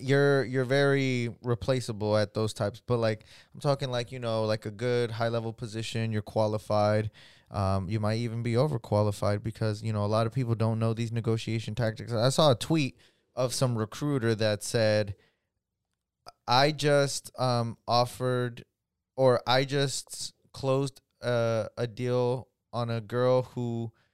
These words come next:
asked for eighty-five thousand and the cap for this position is a hundred and thirty thousand. And I wasn't going to tell her, like,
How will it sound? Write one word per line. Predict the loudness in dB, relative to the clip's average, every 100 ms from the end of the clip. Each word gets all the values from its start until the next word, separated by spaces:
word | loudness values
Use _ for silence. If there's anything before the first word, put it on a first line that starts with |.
| _ _ _ _ _ _ _ _ _ _ _ _ _ _ _ _ 0
asked | 2 2 -2
for | -2 0
eighty-five | 0 2 4 4 4
thousand | 4 4 4 0 -2 -6 -2
and | 2 2 0 -6
the | -12 0 2 4 4 4 2 0 -2
cap | -2 2 4 2
for | -4 -2 2 6 6 4
this | 2 -2 -4
position | -6 -6 -4 -4 -6 -6 -6
is | -4 -2 -2 -4
a | -6
hundred | -4 -2 -2
and | -4 -2
thirty | -2 -2
thousand. | -4 -6 -6 -8 -12 _ _ _
And | -2 0
I | 2 2
wasn't | 4 4 4 -2
going | -2 0 -2
to | -4
tell | -6 2 2 2
her, | 0 0
like, | -2 -4 -6 -14